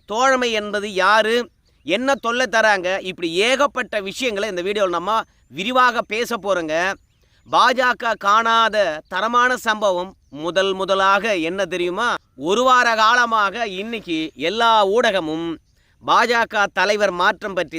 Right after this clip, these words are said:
தான் பேசுகின்றார்கள். அண்ணாமலை மாற்றம் தொடர்பாக அந்தந்த ஊடகங்கள் பிரேக்கிங் நியூஸ் போறதும் இல்லாம அண்ணாமலைக்கு என்ன பதவியை தரப்போறாங்க என்று சொல்லிவிட்டு செய்தி ஒளிபரப்பு பண்ணி கொண்டு இருக்கின்றார்கள். அண்ணாமலே நினச்சிருக்க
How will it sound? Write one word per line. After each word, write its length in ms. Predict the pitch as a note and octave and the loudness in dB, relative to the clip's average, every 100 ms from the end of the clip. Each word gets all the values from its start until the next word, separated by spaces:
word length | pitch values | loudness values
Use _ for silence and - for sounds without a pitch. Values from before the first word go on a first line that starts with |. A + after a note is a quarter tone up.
| E3 | -4
தான் 160 | G3 E3+ | -4 -4
பேசுகின்றார்கள். 800 | F3 D3+ D3 C3+ B2+ A#2 D3 A#2 - _ _ _ _ _ _ D3 | -8 -8 -8 -6 -6 -8 -10 -12 -18 _ _ _ _ _ _ -4
அண்ணாமலை 440 | A3 B3 A#3 A3 F#3 | 2 2 2 0 0
மாற்றம் 360 | F#3 G3+ A3 G3+ | 0 0 -4 -4
தொடர்பாக 540 | G3 F3+ F3 F3+ G3+ F3 C#3 - B2+ | -2 0 0 0 0 -2 -4 -8 -8
அந்தந்த 320 | F#3 G#3+ G#3+ G3 G3+ | -6 -4 0 2 2
ஊடகங்கள் 420 | A#3 G3+ A3 F3+ | 0 0 -4 -2
பிரேக்கிங் 360 | F#3+ A3+ A3 G#3 | -2 -2 -4 -6
நியூஸ் 180 | F#3+ - | -8 -2
போறதும் 380 | G3 G#3 G3+ G3+ | -2 0 -2 -2
இல்லாம 320 | F#3 F3+ A3 G3 B2+ - _ _ _ | -2 0 0 -2 -4 -12 _ _ _
அண்ணாமலைக்கு 580 | D3 G3+ B3 A3+ G3+ F#3+ F3 | -4 2 2 2 -2 -2 -4
என்ன 120 | G#3+ G3+ E3+ | -2 -4 0
பதவியை 380 | F#3 B3 B3 G3+ | 0 2 0 0
தரப்போறாங்க 540 | G3+ G3+ F#3+ F#3 F#3 G3+ F3+ | 2 2 2 2 2 0 -4
என்று 160 | E3+ D#3+ | -4 -6
சொல்லிவிட்டு 420 | G#3 G3 E3 D#3+ D#3+ - _ _ | -6 -6 -8 -8 -8 -10 _ _
செய்தி 460 | - F#3+ A3 G#3 G#3+ F#3 E3 | -8 -4 -4 -4 -8 -4 0
ஒளிபரப்பு 460 | G#3 G#3+ F#3+ - F#3+ D#3+ | 0 2 -2 -2 -10 -6
பண்ணி 200 | E3 F#3+ F3 | -4 -6 -6
கொண்டு 180 | E3 E3 | -6 -6
இருக்கின்றார்கள். 720 | D3+ D#3 D3 C#3 C3 D3 E3+ E3+ D3 B2 A2 F2 _ _ _ _ _ _ | -6 -8 -6 -6 -6 -6 -4 -4 -6 -10 -12 -18 _ _ _ _ _ _
அண்ணாமலே 480 | C3+ G3+ A#3 A3 A#3+ | -4 0 0 0 -2
நினச்சிருக்க 360 | G#3 G3+ F#3+ | -2 -6 -6